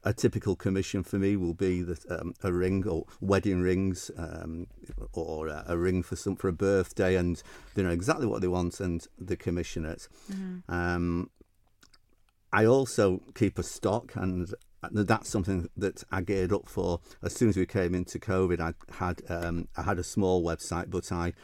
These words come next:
Speaker 1: I then brought some professionals on board, just on a, um, just on, on, um, on a monthly basis
Speaker 2: Mm.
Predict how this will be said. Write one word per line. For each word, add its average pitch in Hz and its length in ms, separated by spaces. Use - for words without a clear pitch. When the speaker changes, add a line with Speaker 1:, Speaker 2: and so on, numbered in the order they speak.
Speaker 1:
I 92 140
then 92 300
brought 104 260
some 87 140
professionals 87 640
on 87 180
board, 85 440
just 120 220
on 104 100
a, 90 180
um, 92 520
just - 280
on, 95 280
on, 92 180
um, 82 480
on 95 120
a 90 40
monthly 92 480
basis 90 600
Speaker 2:
Mm. 202 300